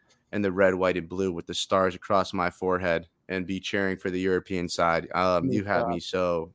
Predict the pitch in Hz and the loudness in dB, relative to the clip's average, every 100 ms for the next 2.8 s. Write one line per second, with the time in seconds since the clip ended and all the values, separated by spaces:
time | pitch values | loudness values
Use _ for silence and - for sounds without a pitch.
0 | _ 98 95 87 82 - 87 76 - 69 | _ -4 -2 -2 -4 -8 -4 -4 -6 -8
1 | 73 - _ _ _ _ _ _ _ - | -8 -10 _ _ _ _ _ _ _ -6
2 | 139 127 123 123 120 117 117 | 0 0 2 2 2 2 -4